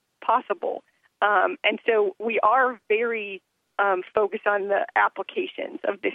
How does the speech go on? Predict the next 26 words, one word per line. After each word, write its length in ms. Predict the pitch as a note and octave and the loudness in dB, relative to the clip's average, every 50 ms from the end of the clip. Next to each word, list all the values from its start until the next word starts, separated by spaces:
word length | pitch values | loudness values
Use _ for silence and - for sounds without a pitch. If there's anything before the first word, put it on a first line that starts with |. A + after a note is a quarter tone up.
| - | -6
research. 460 | - - D2 - - - - - - - - - _ _ _ _ - | -10 -8 -8 -6 -4 -4 -6 -6 -6 -12 -18 -20 _ _ _ _ 0
You 80 | G#3+ G#3+ | 2 4
know, 80 | G#3 | 4
we'll, 180 | G#3 A3+ A3+ A#3 - - | 4 4 2 2 -2 -2
we're 260 | G#3+ A#3 A3+ A3+ A3+ _ _ - | 2 2 2 2 0 _ _ 0
definitely 440 | A#3+ A#3+ A#3+ - C4 C4 A3+ A3+ A3 | 0 0 0 -2 -4 -4 -4 -4 -2
going 260 | G#3+ G3+ G3+ F#3+ F#3+ | -2 -2 -2 -2 -2
forward 280 | - - A3+ A3+ G#3 F#3 | 0 0 2 2 2 0
with 140 | F#3+ F3+ _ - | -2 -6 _ -2
both 200 | G3+ G3 F#3+ - - - | 0 0 0 -2 -4 -6
proof 240 | - A3+ A3 - | -4 -4 -2 0
and 200 | G3+ F#3+ G3 F#3+ | 0 2 2 2
process-focused 840 | F#3+ - A3+ A3 G3 G3 - G3 - - - G3 F#3+ - - F#3 - _ _ _ _ _ _ _ _ _ _ - | 2 2 2 2 0 -2 -4 -6 -6 -2 0 0 0 0 -2 -4 -6 _ _ _ _ _ _ _ _ _ _ -4
studies, 480 | - D4 D#4 D#4+ A3 G3 F#3+ F#3 F3+ - _ _ _ _ _ _ - - | 2 2 2 2 2 -4 -8 -8 -12 -14 _ _ _ _ _ _ -2 2
um, 320 | G3 F#3 F#3+ F#3 F#3 F#3 - | 2 4 4 2 -2 -2 0
but 240 | G#3 G3 G3+ - - _ _ G3 | 0 2 2 0 -4 _ _ _
the 160 | - G3+ - | -2 -2 0
applied 540 | G3 G3+ - - - A#3 A#3 A#3 A3+ G#3+ F#3 | 0 -2 -4 -2 0 2 4 4 4 2 0
is 100 | F#3+ F3+ _ F3 A3 | -4 -8 _ -10 -8
really, 500 | F#3 F#3+ F3+ F3+ F3+ F3 F3 E3+ - _ - | -8 -6 -6 -6 -8 -8 -8 -12 -16 _ -6
um, 300 | F#3+ F3 F3+ - G3 F#3+ _ _ _ _ _ _ _ _ _ | -4 -4 -4 -4 -6 -8 _ _ _ _ _ _ _ _ _
what 200 | - - F#3+ - | -2 0 0 0
we're 140 | - G3 - - - _ - - F#3+ G#3 | 0 -2 -4 -4 -10 _ -18 -18 -14 -4
most 260 | G#3 G3+ G3 F3 - - | -2 0 0 0 -4 -6
interested 480 | - F#3+ - - F3+ - - - - - - | -10 -10 -8 -6 -8 -8 -8 -10 -8 -8 -10
in. 140 | - - | -12 -12